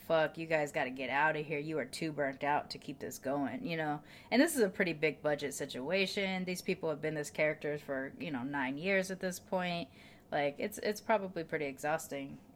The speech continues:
to do. Um, so, yeah, I'm,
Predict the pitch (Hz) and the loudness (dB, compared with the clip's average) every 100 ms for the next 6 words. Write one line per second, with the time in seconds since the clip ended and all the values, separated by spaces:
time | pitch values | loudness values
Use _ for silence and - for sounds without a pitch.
0 | - - 139 147 151 143 147 - 151 143 | -14 -10 -6 -2 -2 -4 -6 -4 -2 -2
1 | 135 156 160 - - - _ _ - - | -4 -8 -16 -20 -20 -20 _ _ -10 0
2 | 156 143 143 143 180 160 147 190 | 2 2 0 -4 -2 2 2 0